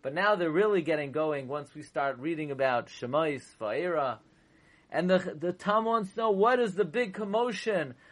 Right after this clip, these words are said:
about Yetzias Mitzrayim? God promised Abraham, "V'games hagoy asher yavodu dan anochi," and then you're gonna go out. So Hashem has to keep his word. What's the big deal that we left Mitzrayim?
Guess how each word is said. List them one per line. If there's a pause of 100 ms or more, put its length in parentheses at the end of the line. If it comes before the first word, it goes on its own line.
about
Yetzias
Mitzrayim? (340)
God (220)
promised
Abraham, (380)
"V'games
hagoy
asher
yavodu
dan
anochi,"
and
then
you're
gonna
go
out. (300)
So
Hashem
has
to
keep
his
word. (240)
What's
the
big
deal (180)
that
we
left
Mitzrayim?